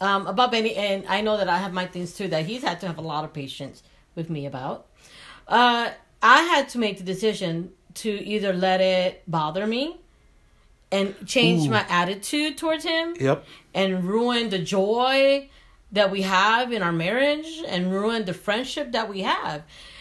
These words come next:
Speaker 1: You know, and actually in the beginning, it was difficult because,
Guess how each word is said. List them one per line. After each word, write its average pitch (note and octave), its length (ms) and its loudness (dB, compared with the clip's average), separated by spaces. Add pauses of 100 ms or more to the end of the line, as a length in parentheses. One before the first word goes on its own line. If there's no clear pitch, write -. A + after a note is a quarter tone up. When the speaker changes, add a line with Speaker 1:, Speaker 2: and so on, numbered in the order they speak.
(220)
Speaker 1:
You A3+ 100 2
know, B3+ 140 6
and A3+ 420 2
actually C4 400 0
in E4+ 60 2
the E4 80 0
beginning, C4 500 2
it G#3 120 -2
was A3 180 0
difficult A#3 720 -2
because, F#3+ 460 2